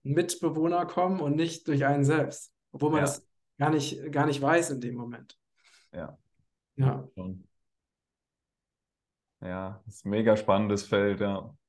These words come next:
Speaker 2: Ja, den Darm da zu reinigen ist super wichtig, ja. Aber sich da auch natürlich gleichzeitig nicht verrückt zu machen, dass man denkt, weil manche gehen dann so in die Angst auch rein, das finde ich dann auch immer super wichtig, ähm, mit Parasiten.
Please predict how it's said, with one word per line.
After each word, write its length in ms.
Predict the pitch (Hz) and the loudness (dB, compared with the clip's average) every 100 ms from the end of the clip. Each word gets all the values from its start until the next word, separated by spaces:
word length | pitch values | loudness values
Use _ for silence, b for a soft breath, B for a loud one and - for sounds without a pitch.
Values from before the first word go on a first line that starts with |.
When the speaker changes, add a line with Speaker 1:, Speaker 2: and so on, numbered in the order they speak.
| - | -2
Speaker 2:
Ja, 200 | 98 104 | 2 2
den 140 | 104 | 4
Darm 260 | 101 107 123 | 4 4 6
da 200 | 117 113 | 6 6
zu 140 | 127 | 2
reinigen 400 | 110 110 113 107 | 2 4 2 -2
ist 480 | 107 110 - - - | -4 -6 -8 -8 -6
super 340 | 117 113 104 | -4 0 2
wichtig, 480 | 98 101 - 95 92 | 2 -2 -2 -4 -2
ja. 320 | 101 87 - - b b | -4 -4 -8 -18 b b
Aber 160 | - 107 | 0 2
sich 180 | 127 120 | 2 6
da 100 | 95 | 8
auch 200 | 107 - | 8 6
natürlich 420 | 104 135 120 110 | 2 2 0 4
gleichzeitig 480 | 117 117 127 113 127 | 6 6 6 2 0
nicht 160 | 123 | -2
verrückt 340 | 120 107 139 139 | 0 2 2 2
zu 100 | 135 | -2
machen, 220 | 123 135 | 0 0
dass 160 | 113 | -2
man 140 | 117 101 | -2 -2
denkt, 280 | 107 107 B B B | -2 -2 B B B
weil 100 | 92 | 0
manche 260 | 98 120 107 | 2 4 4
gehen 160 | 110 | 4
dann 160 | 110 107 | 4 4
so 140 | 117 | 2
in 80 | 101 | 0
die 120 | 98 | 0
Angst 380 | - 123 143 - | 2 2 2 2
auch 260 | 92 92 - | 2 2 0
rein, 320 | 95 120 117 | 2 2 0
das 160 | 107 | -2
finde 160 | - 110 | -2 -4
ich 60 | 107 | -2
dann 100 | 92 | 0
auch 140 | 120 | 2
immer 160 | 120 107 | 2 0
super 320 | 117 107 98 | 0 0 0
wichtig, 460 | 104 - 107 107 B B _ _ _ - - | -2 -4 -6 -8 B B _ _ _ -10 0
ähm, 760 | 101 101 101 101 101 101 - - | 2 4 4 4 4 2 -2 -4
mit 160 | 104 | -2
Parasiten. 840 | - 95 98 - 113 117 120 135 | 0 2 2 2 -2 -2 -4 -6